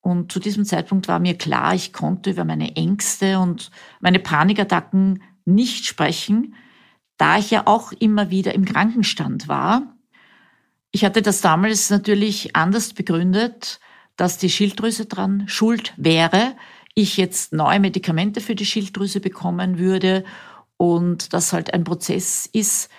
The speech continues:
der länger dauert und dass ich mich eben körperlich nicht wohl fühle. Aber ich hätte nie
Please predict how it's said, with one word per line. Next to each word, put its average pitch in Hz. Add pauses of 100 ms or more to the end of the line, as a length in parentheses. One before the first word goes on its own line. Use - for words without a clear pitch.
(160)
der 180
länger 170
dauert 185
und 185
dass 170
ich 196
mich 170
eben 165
körperlich 175
nicht -
wohl 170
fühle. 208 (480)
Aber 156
ich -
hätte 156
nie 240